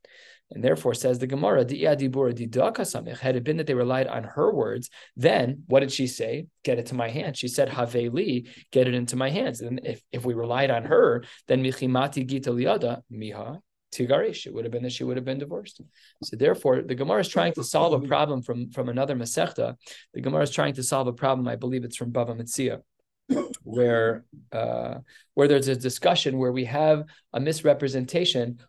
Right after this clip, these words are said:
Whose language do we follow, the language of the shliach or the language of the Baal? So the Gemara tries to bring a rai from our Gemara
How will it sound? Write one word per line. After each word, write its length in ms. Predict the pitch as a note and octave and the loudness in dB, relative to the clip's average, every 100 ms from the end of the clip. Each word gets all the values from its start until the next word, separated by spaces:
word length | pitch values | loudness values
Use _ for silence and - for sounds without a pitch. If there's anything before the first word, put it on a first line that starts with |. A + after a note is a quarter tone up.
| _ | _
Whose 220 | D#3+ C3+ | 0 0
language 380 | C3+ D3 C#3+ A#2+ | 2 2 2 0
do 100 | C3 | 0
we 100 | B2 | 0
follow, 360 | A#2 B2+ A#2+ A2+ | 0 0 0 -2
the 100 | A#2 | -2
language 320 | B2+ B2+ B2 | -2 0 -2
of 80 | A2+ | -4
the 80 | - | -4
shliach 460 | - D3 B2+ - | -2 2 2 0
or 60 | C3 | 0
the 80 | B2 | 0
language 340 | A#2+ B2 A#2 | -2 -2 -4
of 140 | A2+ A#2+ | -6 -4
the 60 | |
Baal? 360 | C3 D3+ G2+ - _ _ | 0 0 0 -8 _ _
So 140 | - B2 | -8 -2
the 80 | |
Gemara 260 | B2 C#3+ D#3 | 0 2 2
tries 240 | D#3+ D3 C3+ | 6 4 4
to 80 | |
bring 220 | B2 C#3+ C3+ | -2 0 2
a 80 | |
rai 300 | B2 B2+ C#3 | 2 2 0
from 160 | D3 C3 | -2 -4
our 200 | A#2 B2 | -2 -2
Gemara 520 | C#3 D3+ F#3 A#2+ A#2 | -2 0 2 2 -2